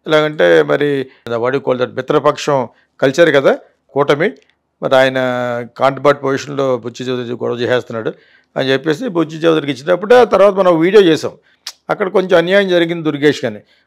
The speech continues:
మరి ఇటువంటి ఎందుకు ఖండించలేకపోయాడు, ఆ, పవన్ కళ్యాణ్? మరి అతను కూడా, అతని వల్లనే కదా ఈ కూటమి ఏర్పడింది. వాళ్ళకు ఉండే డెలికేసీస్ వాళ్ళకు ఉంటాయి యాక్చువల్గానే. ఏం చేయగలడు? ఆ, బుచ్చి చౌదరి, ఆ,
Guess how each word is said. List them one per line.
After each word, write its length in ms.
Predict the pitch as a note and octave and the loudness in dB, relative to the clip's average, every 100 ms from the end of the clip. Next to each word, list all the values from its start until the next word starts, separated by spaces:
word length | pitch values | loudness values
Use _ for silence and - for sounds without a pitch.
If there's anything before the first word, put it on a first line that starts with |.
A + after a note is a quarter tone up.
| - | -4
మరి 120 | D#3 | 0
ఇటువంటి 340 | E3 F#3+ G3 F#3 | 0 0 0 -2
ఎందుకు 240 | F3 F3 | 0 0
ఖండించలేకపోయాడు, 880 | F3 E3 D#3+ D#3 D#3 C#3 D3+ D3 D#3+ F#3+ F3+ D#3+ D3+ C#3+ C#3 B2+ - _ _ C#3+ | 0 -2 -4 0 2 2 2 2 2 0 2 0 0 0 -2 -4 -10 _ _ -4
ఆ, 640 | B2 A#2+ A2+ A2+ A2 A#2+ B2 | -2 -2 -4 -4 -8 -8 -2
పవన్ 180 | C3+ C3 | -2 0
కళ్యాణ్? 380 | C#3 B2+ B2 | -2 0 -2
మరి 260 | E3+ G3+ B2+ | -4 -8 -8
అతను 160 | A2+ E3 | -6 -4
కూడా, 220 | F3+ D#3 | 0 0
అతని 200 | C3 F3+ | 0 2
వల్లనే 240 | F#3+ G3 | 2 4
కదా 180 | G#3 G#3 | 2 0
ఈ 40 | |
కూటమి 400 | F#3 F3+ F3+ F3 | 2 2 2 4
ఏర్పడింది. 600 | E3 D3 D#3 C3 A#2+ G#2+ - _ _ _ _ _ - - | 2 4 2 2 -2 -6 -8 _ _ _ _ _ -20 -10
వాళ్ళకు 280 | C3+ C3 G3 | -2 -2 -2
ఉండే 120 | G#3+ | -4
డెలికేసీస్ 520 | A3+ G3+ F#3+ G#3+ F#3+ G3 | 0 0 0 -2 -2 0
వాళ్ళకు 240 | F3 D#3 | 0 0
ఉంటాయి 200 | C#3+ D#3+ | 2 2
యాక్చువల్గానే. 580 | B2+ - C#3 A#2+ A#2+ C#3 | 2 0 -4 -4 -6 -4
ఏం 80 | F#3 | -2
చేయగలడు? 580 | F#3 F#3 E3 D#3 D3+ D3+ _ _ _ _ _ - | 0 2 2 0 -2 -4 _ _ _ _ _ -4
ఆ, 320 | D#3+ D#3 D3+ | 0 2 2
బుచ్చి 220 | C#3 D3+ E3 | 0 -4 0
చౌదరి, 680 | E3+ E3 D#3+ D#3+ D#3 D3+ | 2 2 0 0 4 4
ఆ, 440 | C#3+ C#3 B2+ C3+ | 4 2 0 0